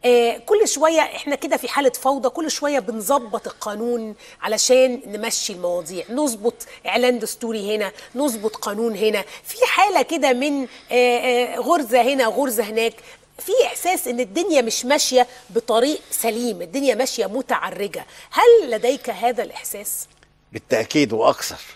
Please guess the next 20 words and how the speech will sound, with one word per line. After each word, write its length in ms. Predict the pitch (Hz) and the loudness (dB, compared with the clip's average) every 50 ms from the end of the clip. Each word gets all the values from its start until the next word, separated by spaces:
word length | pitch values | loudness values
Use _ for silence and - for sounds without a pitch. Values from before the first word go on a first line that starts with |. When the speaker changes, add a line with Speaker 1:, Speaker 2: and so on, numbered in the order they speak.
| _ _ - | _ _ -14
Speaker 1:
مم. 200 | 233 220 196 180 | -14 -12 -10 -8
Speaker 2:
لأن 340 | 110 107 110 110 110 107 104 | -6 -6 -4 -4 -4 -4 -4
أعلم 560 | - - - 127 127 117 120 123 110 104 98 | -4 -2 0 2 2 2 2 -2 -4 -2 2
بعض 300 | 104 120 123 120 104 - | 4 4 4 4 2 -2
الحقائق 920 | 98 85 - - 107 - - 113 123 - - 117 - - - - - - - _ _ _ _ _ _ _ _ _ _ _ _ _ _ _ _ _ _ _ - 214 165 | -8 -14 -12 -10 -8 -4 2 4 4 4 4 2 -2 -6 -10 -20 -20 -20 -20 _ _ _ _ _ _ _ _ _ _ _ _ _ _ _ _ _ _ _ -20 -20 -18
من 400 | 135 107 104 104 104 104 101 95 87 - - 98 98 101 | -14 -10 -8 -6 -6 -6 -6 -8 -8 -10 -10 -8 -6 -4
يوم 580 | 107 117 123 127 127 131 127 120 110 113 117 - _ _ _ _ _ - | -2 0 2 2 4 4 2 2 0 -2 -6 -10 _ _ _ _ _ -2
تلاتة 440 | 104 104 107 120 131 - - 117 | 0 2 4 4 4 4 2 0
وعشرين 360 | 107 101 98 - - 123 120 110 | -2 -2 -4 -6 -6 -6 -4 -2
أو 140 | 98 104 | 0 0
أربعة 300 | 98 95 92 107 117 110 110 107 | 0 0 2 2 2 4 2 2
وعشرين 680 | 101 - - - 104 110 117 120 113 107 92 95 - - _ - | -2 -4 -10 -10 -8 -6 -6 -4 -6 -8 -10 -14 -20 -20 _ -8
يناير 540 | 98 101 107 120 123 113 90 87 - - | -6 -4 -2 0 2 0 0 -2 -8 -14
ألفين 280 | 92 80 - - 107 98 | -14 -12 -10 -10 -10 -8
وحداشر. 460 | - - - 87 85 80 - - - _ - - _ _ | -8 -10 -10 -8 -8 -10 -10 -12 -18 _ -20 -20 _ _
Speaker 1:
مم. 100 | - 226 208 - - - - - - - - - _ _ _ _ _ _ _ _ _ _ | -18 -16 -16 -16 -18 -20 -20 -20 -20 -20 -20 -20 _ _ _ _ _ _ _ _ _ _
Speaker 2:
هي 260 | - 120 123 127 123 | 2 4 4 4 4
كلها 300 | 120 - 127 131 156 156 | 4 2 2 4 6 6
غرز 440 | 143 131 147 156 139 120 98 - 104 | 6 6 6 6 4 4 0 -8 -12
الحقيقة، 480 | 101 - - - 107 117 107 - - | -14 -12 -10 -8 -8 -8 -8 -10 -12